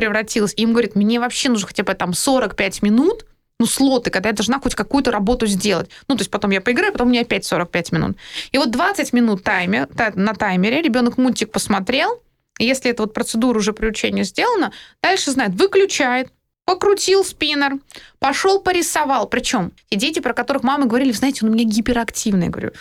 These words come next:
«Стоп, стоп, стоп», <laughs> без диагнозов. Поэтому вот такая замечательная вещь про установку границ. Это вот внутреннее состояние красной зоны, когда мы знаем, что вот всё,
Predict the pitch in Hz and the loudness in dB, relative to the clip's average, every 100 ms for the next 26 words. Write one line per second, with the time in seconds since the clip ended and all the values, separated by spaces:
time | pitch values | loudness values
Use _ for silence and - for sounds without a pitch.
0 | - - - 311 - - - - 440 - | -14 -10 -4 -4 -2 -6 -4 -2 0 0
1 | 320 392 269 220 262 196 220 349 359 277 | 0 0 0 2 2 0 -2 0 0 0
2 | 254 - - - - 240 262 226 302 392 | -2 -6 -18 -8 -4 0 2 2 0 0
3 | - 262 285 262 214 220 240 262 233 214 | -4 -2 0 0 0 -4 -2 -2 0 -2
4 | 226 370 - - 254 294 - 202 240 240 | 0 0 -2 -2 0 0 -2 -2 0 -2
5 | 208 214 214 180 - - - 214 - 240 | 0 0 2 0 -2 -6 -2 -4 2 2
6 | 294 233 196 202 277 269 202 214 185 - | 2 0 -2 -2 0 0 0 -2 -4 -2
7 | 190 214 403 494 453 214 220 208 190 - | -2 0 0 0 -2 -2 0 0 -4 -4
8 | 214 214 - 349 480 | -4 -2 -2 -2 -2